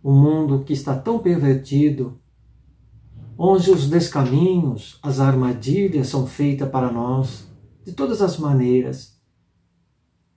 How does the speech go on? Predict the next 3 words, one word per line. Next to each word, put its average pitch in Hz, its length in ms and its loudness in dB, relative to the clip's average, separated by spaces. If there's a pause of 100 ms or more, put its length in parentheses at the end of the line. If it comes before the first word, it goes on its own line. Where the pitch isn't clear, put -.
(2000)
Bom, 185 300 4
temos 247 320 2
também, 175 680 0